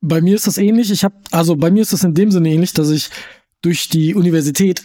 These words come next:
muss ich gerade andere Sachen gucken. Also ich hab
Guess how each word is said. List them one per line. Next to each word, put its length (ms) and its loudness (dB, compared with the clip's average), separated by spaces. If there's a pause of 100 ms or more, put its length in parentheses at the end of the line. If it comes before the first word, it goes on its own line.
muss 420 0
ich 220 -2
gerade 400 0 (220)
andere 300 0
Sachen 240 0
gucken. 360 0
Also 180 0
ich 160 -2
hab 220 -2